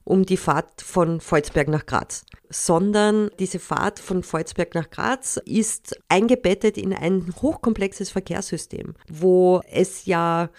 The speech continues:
auch für Menschen aus Volzberg oft vielleicht nicht reicht, nach Graz zu kommen,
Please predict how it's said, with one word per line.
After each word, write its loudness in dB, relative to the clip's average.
auch 0
für 0
Menschen -2
aus 0
Volzberg -2
oft -6
vielleicht -4
nicht 0
reicht, 2
nach -2
Graz -2
zu -2
kommen, 0